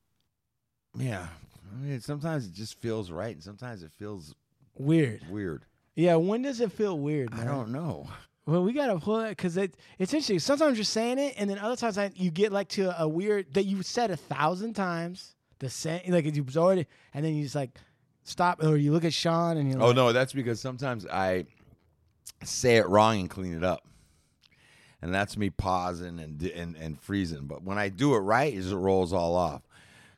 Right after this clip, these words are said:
Speaker 1: Good afternoon. Welcome to the Hard Luck Show.
Speaker 2: Yeah.
Speaker 1: I'm your cert-, I'm your, yeah.
Speaker 2: See?
Speaker 1: <laughs> Yeah, see, there you go.
Speaker 2: <laughs> But the thing is, is, I mean,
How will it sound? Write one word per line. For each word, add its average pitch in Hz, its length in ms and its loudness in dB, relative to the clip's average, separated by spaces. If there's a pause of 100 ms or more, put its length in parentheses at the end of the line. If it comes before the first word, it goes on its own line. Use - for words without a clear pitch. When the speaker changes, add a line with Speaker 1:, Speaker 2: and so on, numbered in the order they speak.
Speaker 1:
Good 92 120 0
afternoon. 90 580 -2
Welcome 80 260 -6
to - 120 -12
the - 80 -10
Hard 95 220 -2
Luck 101 220 -10
Show. 50 420 -12
Speaker 2:
Yeah. 156 540 -2 (120)
Speaker 1:
I'm 120 260 -2
your 80 140 -4
cert-, - 520 -6
I'm 107 200 0
your, 87 140 -2 (400)
yeah. 85 320 -4 (220)
Speaker 2:
See? 214 420 4 (140)
Speaker 1:
<laughs> - 160 -6
Yeah, 90 140 0
see, 120 180 2
there 104 160 6
you 110 80 8
go. 131 240 8 (180)
Speaker 2:
<laughs> 196 100 0 (1500)
But 180 200 6
the 190 80 0
thing 254 220 -2
is, 254 200 0
is, 185 260 0
I 185 100 2
mean, 185 400 -2